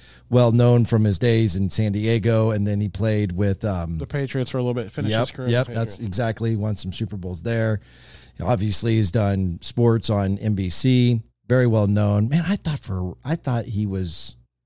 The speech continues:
Speaker 1: a Hall of Famer, but I guess I might be wrong. Anyway, um, but that's, for me, and plus he's such a loudmouth. Golly, that guy's a loudmouth.
Speaker 2: He's also one of the dirtiest players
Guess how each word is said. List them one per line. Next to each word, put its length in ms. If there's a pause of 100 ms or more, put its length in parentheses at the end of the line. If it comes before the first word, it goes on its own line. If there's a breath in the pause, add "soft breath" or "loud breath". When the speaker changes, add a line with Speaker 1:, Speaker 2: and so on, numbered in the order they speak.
(300)
Speaker 1:
a 40
Hall 180
of 60
Famer, 260
but 120
I 80
guess 240
I 40
might 240
be 80
wrong. 260 (640 loud breath)
Anyway, 580
um, 520 (1600)
but 140
that's, 380
for 100
me, 560
and 180
plus 220
he's 120
such 180
a 20
loudmouth. 760
Golly, 520
that 100
guy's 200
a 40
loudmouth. 220
Speaker 2:
He's 160
also 300
one 100
of 60
the 80
dirtiest 360
players 540